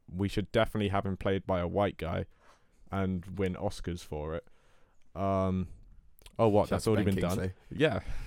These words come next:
Speaker 1: <laughs> But he just showed up and was like, "If you don't stop ruling, um, if you don't leave us alone, British people,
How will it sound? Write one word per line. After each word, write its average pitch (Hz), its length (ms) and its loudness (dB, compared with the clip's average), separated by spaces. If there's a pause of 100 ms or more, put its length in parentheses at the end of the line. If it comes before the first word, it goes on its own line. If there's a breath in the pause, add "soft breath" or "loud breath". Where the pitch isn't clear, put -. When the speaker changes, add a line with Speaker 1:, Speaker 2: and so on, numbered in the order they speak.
(120 loud breath)
Speaker 1:
<laughs> 143 80 4 (140)
But 113 260 6 (480)
he 127 180 0
just 180 200 4
showed 165 240 6
up 95 220 2
and 104 140 -2
was 101 140 -4
like, 95 340 -2
"If 123 220 -2
you 139 100 0
don't 143 280 2
stop - 300 2
ruling, 107 520 2 (160)
um, 117 340 0 (100)
if 107 140 -4
you 131 80 2
don't 139 220 -2 (100)
leave 117 260 2
us 110 140 0
alone, 113 380 4
British - 340 2
people, 90 420 -2